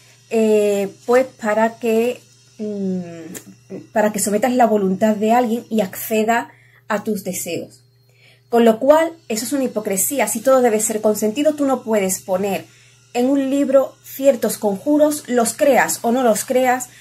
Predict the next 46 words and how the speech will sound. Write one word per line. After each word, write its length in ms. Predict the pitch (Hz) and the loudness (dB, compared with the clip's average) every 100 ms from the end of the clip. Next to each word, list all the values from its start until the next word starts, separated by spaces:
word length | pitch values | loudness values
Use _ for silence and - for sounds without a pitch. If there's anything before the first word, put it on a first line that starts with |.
| - _ | -20 _
para 260 | 247 240 247 | 4 4 4
doblegar 440 | 233 214 208 220 | 2 2 2 2
la 100 | 226 | 2
voluntad 400 | 208 202 196 214 | 2 0 0 0
de 80 | 196 | 0
una 180 | 202 190 | -2 -4
persona, 360 | 170 - 190 | -6 -4 -4
porque 160 | - 196 | -2 -2
entonces 320 | 202 247 277 | -2 2 2
eso 80 | 294 | 2
ya 140 | 233 | 0
no 80 | 214 | 0
es 40 | |
consentido. 640 | 202 190 185 165 160 139 - _ _ _ _ - - - _ _ | -2 -6 -6 -6 -10 -12 -16 _ _ _ _ -20 -20 -20 _ _
Después, 600 | 226 240 - 330 339 330 - | -2 0 2 4 4 2 -2
otra 200 | 247 240 | 0 0
hipocresía 680 | 247 247 233 285 262 247 - | 0 0 0 2 0 0 -4
dice 480 | 226 214 233 - 254 | -8 -6 -6 -4 -4
que 240 | - 220 202 | 0 0 0
no 420 | 208 220 262 - | 0 2 0 0
creen 400 | 233 240 254 285 - | 2 2 2 -4 -8
en 220 | 233 240 233 | -4 -2 0
Satán. 580 | - 185 240 277 190 - _ _ _ - - | -2 0 0 0 -4 -14 _ _ _ -12 0
Realmente, 440 | 220 226 262 262 | 4 4 2 0
si 200 | 269 240 | -2 0
no 140 | 226 233 | 0 2
creen 180 | 247 | 2
en 100 | 240 | 2
Dios, 120 | 226 254 | 0 0
no 120 | 233 | 0
pueden 200 | 233 214 | 0 0
creer 180 | 196 196 | -2 -2
en 100 | 185 | -2
Satán. 340 | - 233 180 | 0 0 0
Si 220 | - 226 | 0 0
creen 200 | 220 247 | 0 0
en 80 | 269 | 0
Satán, 340 | 277 294 320 | -2 -2 -4
tienen 200 | 269 262 | -4 -4
que 80 | 240 | -2
creer, 340 | 214 202 208 - | -2 -4 -4 -6
tienen 240 | 240 247 | -4 -4
que 100 | 220 | -4
creer 320 | 190 208 214 - | -4 -4 -4 -6
en 140 | 185 | -6
Dios. 260 | 180 165 | -6 -8